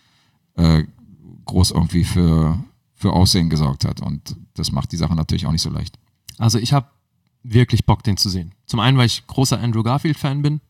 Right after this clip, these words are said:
Speaker 2: So.
Speaker 1: Seine beste Rolle.
Speaker 2: Wirklich?
Speaker 1: Ohne Scheiß.
Speaker 2: Okay. Weil neulich hast du das schon über Spider-Man gesagt.
Speaker 1: Nee, ich hab gesagt, er ist der beste Spider-Man. Und da stehe ich auch noch dazu. Er ist mein Lieblings-Spider-Man von allen drei.
Speaker 2: Okay.
Speaker 1: Aber, ähm,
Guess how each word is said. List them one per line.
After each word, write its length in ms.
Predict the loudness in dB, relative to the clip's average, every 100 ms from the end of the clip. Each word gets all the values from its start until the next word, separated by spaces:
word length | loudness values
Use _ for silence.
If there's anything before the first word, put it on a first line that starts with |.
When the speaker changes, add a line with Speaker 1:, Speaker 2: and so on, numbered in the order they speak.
| _ _ _
Speaker 2:
So. 240 | -4 -2 -2 -8 _
Speaker 1:
Seine 280 | -4 0 2
beste 240 | 2 0
Rolle. 260 | -2 -2 -6 _ _ _ _
Speaker 2:
Wirklich? 440 | 0 2 4 0 -2 -2
Speaker 1:
Ohne 200 | 0 0
Scheiß. 340 | -2 -6 -10 -16 _ 0
Speaker 2:
Okay. 280 | 0 0 -6 _ _ _ _ _
Weil 160 | -4 0
neulich 320 | 2 2 2
hast 160 | -2 -2
du 40 |
das 120 | -4
schon 140 | -2 -2
über 120 | -2
Spider-Man 440 | -4 -4 -4 -6
gesagt. 220 | -10 -14 -18 _ _ _ _ _ _
Speaker 1:
Nee, 240 | -2 2 4
ich 80 | 4
hab 80 |
gesagt, 220 | 2 0 0
er 60 |
ist 80 | -2
der 60 | 0
beste 240 | 0 0
Spider-Man. 480 | 0 0 0 -2 -6
Und 160 | -8 -4
da 140 | -4
stehe 180 | -2 -4
ich 80 | -2
auch 80 | -2
noch 120 | -2
dazu. 220 | -4 -8
Er 100 | -6
ist 80 | -4
mein 120 | 2
Lieblings-Spider-Man 640 | 2 2 0 0 -4 -4 -8
von 180 | -8 -6
allen 140 | -4
drei. 260 | -4 -4 -6 -2
Speaker 2:
Okay. 380 | 0 2 2 0 _ _ _ _ -6
Speaker 1:
Aber, 480 | -2 2 2 0 0
ähm, 440 | -2 -2 -4 -6